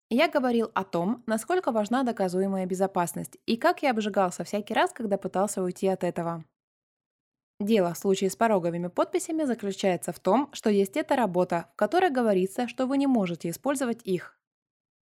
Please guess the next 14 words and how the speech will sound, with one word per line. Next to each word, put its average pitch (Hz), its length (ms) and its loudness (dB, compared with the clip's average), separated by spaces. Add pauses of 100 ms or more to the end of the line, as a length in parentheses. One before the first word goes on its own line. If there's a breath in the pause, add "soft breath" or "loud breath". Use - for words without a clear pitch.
(120)
То 196 140 4
есть 262 280 0
вы 220 140 2
не 208 80 2
получаете 196 540 0
доказуемой 190 560 0
безопасности, 180 840 -2
если 277 380 -2
не 277 160 0
используете 175 540 -2
всей 254 280 0
этой 196 320 0
дополнительной 180 600 -2
механики. 175 720 -6